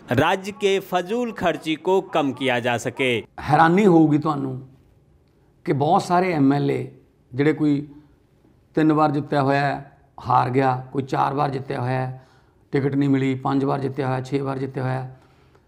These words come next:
Speaker 2: ਨਹੀਂ ਆਏ ਵਿਧਾਨ ਸਭਾ 'ਚ, ਉਹਨਾਂ ਨੂੰ ਲੱਖਾਂ ਰੁਪਈਏ ਪੈਨਸ਼ਨ ਮਿਲਦੀ ਹੈ per month, ਮਹੀਨੇ ਦੀ। ਕਿਸੇ ਨੂੰ ਸਾਢੇ ਤਿੰਨ ਲੱਖ, ਕਿਸੇ ਨੂੰ ਸਾਢੇ ਚਾਰ ਲੱਖ ਵੀ ਹੈ, ਕਿਸੇ ਨੂੰ ਸਵਾ ਪੰਜ ਲੱਖ ਵੀ ਹੈ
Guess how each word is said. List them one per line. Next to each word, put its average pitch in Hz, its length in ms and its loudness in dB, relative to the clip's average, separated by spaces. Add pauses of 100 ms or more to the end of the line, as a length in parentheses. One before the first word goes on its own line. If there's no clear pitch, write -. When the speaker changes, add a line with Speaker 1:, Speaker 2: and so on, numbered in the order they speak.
(120)
Speaker 2:
ਨਹੀਂ 165 240 6
ਆਏ 151 140 4
ਵਿਧਾਨ 139 240 -2
ਸਭਾ 127 220 -8
'ਚ, - 120 -18 (760)
ਉਹਨਾਂ 202 280 2
ਨੂੰ 190 400 2 (800)
ਲੱਖਾਂ 165 560 2
ਰੁਪਈਏ 165 320 2
ਪੈਨਸ਼ਨ 156 480 -2
ਮਿਲਦੀ 110 380 -4
ਹੈ 117 140 -14 (420)
per 143 220 0
month, 110 340 -6 (540)
ਮਹੀਨੇ 127 280 0
ਦੀ। - 140 -16 (480)
ਕਿਸੇ 156 240 4
ਨੂੰ 170 120 4
ਸਾਢੇ 135 280 0
ਤਿੰਨ 151 220 0
ਲੱਖ, 143 200 -4 (840)
ਕਿਸੇ 143 200 4
ਨੂੰ 160 100 6
ਸਾਢੇ 147 260 4
ਚਾਰ 135 320 0
ਲੱਖ 139 240 0
ਵੀ 147 180 2
ਹੈ, 147 60 -8 (540)
ਕਿਸੇ 131 160 4
ਨੂੰ 156 100 6
ਸਵਾ 147 280 0
ਪੰਜ 139 340 2
ਲੱਖ 147 280 2
ਵੀ 135 180 -2
ਹੈ 135 60 -10